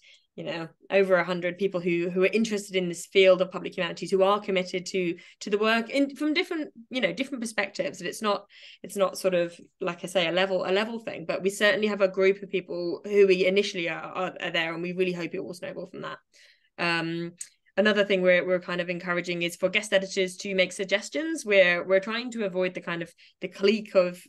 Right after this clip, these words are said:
of, of, of special issues rather than, uh, as, as opposed to the thematic issues that we're doing. But we are certainly making sure that we're listening to the people who are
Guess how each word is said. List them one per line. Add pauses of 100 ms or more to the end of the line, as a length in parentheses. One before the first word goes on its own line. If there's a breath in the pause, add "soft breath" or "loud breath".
of,
of,
of
special
issues
rather
than,
uh,
as,
as
opposed
to
the
thematic
issues
that
we're
doing. (260 loud breath)
But
we
are
certainly
making
sure
that
we're
listening
to
the (160 loud breath)
people
who
are